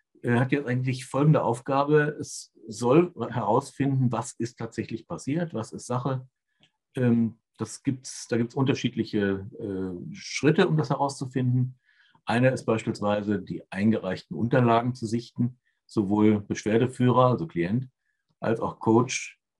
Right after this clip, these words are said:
nehmen Stellung zu der Beschwerde, die eingereicht worden ist. Diese Unterlagen liegen uns vor und werden dann eben, ähm, oft erstmal übersetzt oder, äh, wenn sie, also wenn sie nicht in Englisch eingereicht worden sind.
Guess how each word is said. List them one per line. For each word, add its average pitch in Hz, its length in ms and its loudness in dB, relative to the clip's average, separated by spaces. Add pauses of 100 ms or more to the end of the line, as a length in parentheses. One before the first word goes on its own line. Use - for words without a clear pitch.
(100)
nehmen 104 240 6
Stellung 135 440 4
zu 135 140 -4
der 127 100 -2
Beschwerde, 127 520 0
die 127 100 0
eingereicht 120 500 -2
worden 117 280 2
ist. 123 320 -6 (500)
Diese 110 160 4
Unterlagen 104 540 6
liegen 95 320 4
uns 85 180 -2
vor 120 400 6
und 104 460 0
werden 98 320 2
dann 101 180 4
eben, 95 400 2 (540)
ähm, 90 480 -2
oft - 260 -2 (300)
erstmal 104 320 0
übersetzt 101 560 2
oder, 92 360 0 (120)
äh, 87 320 -4
wenn 95 100 -2
sie, - 100 -8
also 95 200 2
wenn 95 120 4
sie 95 60 4
nicht 95 200 2
in 87 100 -2
Englisch 123 240 4
eingereicht 110 420 2
worden 104 240 0
sind. 104 240 0